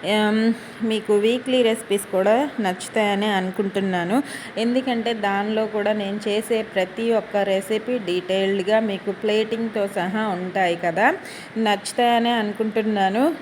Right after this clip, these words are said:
నన్ను సపోర్ట్ చేయాలనిపిస్తే నా ఛానల్ని సబ్స్క్రైబ్ చేసుకోండి.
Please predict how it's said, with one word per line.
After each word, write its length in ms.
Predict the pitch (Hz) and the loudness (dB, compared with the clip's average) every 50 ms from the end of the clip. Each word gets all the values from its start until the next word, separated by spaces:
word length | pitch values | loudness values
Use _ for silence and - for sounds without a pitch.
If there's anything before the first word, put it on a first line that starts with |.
| - 240 | -4 -4
నన్ను 180 | 208 202 208 214 | -2 -2 -2 -2
సపోర్ట్ 520 | 208 220 196 190 - 190 196 196 - 226 | 0 0 0 0 0 -2 -4 -2 -2 0
చేయాలనిపిస్తే 840 | 202 196 196 190 185 185 185 185 - 185 196 - - 226 240 302 302 269 | 2 4 4 4 2 2 0 -2 -6 -6 -6 -4 0 0 2 2 0 0
నా 80 | 254 208 | -2 -4
ఛానల్ని 600 | 196 - 214 185 185 185 185 185 185 185 196 214 | -4 -4 -4 -2 -2 -2 -2 -2 -2 -4 -4 -6
సబ్స్క్రైబ్ 840 | - - 208 196 180 - - - - - 208 196 196 196 - - | -2 -2 -2 -2 -4 -6 -16 -14 -8 -4 -2 -2 -2 -2 -4 -4
చేసుకోండి. 640 | 175 175 175 - - 180 170 175 185 208 269 349 359 | -4 -4 -4 -4 -6 -6 -6 -4 0 0 0 0 0